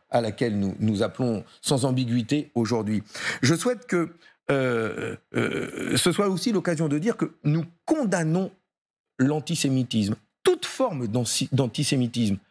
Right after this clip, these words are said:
d'où qu'il vienne, de quelque personne qu'il vienne. Mais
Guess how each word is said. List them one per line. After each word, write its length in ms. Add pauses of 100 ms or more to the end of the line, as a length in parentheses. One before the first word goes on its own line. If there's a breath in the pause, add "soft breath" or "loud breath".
(360)
d'où 400
qu'il 160
vienne, 480 (640)
de 100
quelque 440
personne 420
qu'il 160
vienne. 260 (680 soft breath)
Mais 400